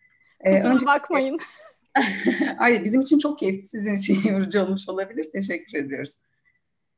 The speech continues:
Speaker 1: Ee, öncelikle, e, gerçeği bu düşünülen ve tasarlananın dışında var olan olarak klasik anlamda,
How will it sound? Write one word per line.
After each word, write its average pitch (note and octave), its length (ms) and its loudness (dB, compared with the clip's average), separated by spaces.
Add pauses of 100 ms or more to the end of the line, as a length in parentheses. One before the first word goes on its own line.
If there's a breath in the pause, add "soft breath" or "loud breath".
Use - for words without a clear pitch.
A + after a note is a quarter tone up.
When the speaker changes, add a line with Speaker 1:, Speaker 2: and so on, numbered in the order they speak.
(200)
Speaker 1:
Ee, F#3 320 4
öncelikle, C4+ 760 4
e, F3+ 180 -2
gerçeği A#3+ 640 2
bu A#3+ 400 -6
düşünülen B3+ 720 -2
ve A#3+ 120 -2
tasarlananın A#3+ 920 -2
dışında A#3 560 -4
var B3 220 -2
olan A3+ 240 -4
olarak G#3 340 -4
klasik G#3 320 -10
anlamda, D#3+ 600 0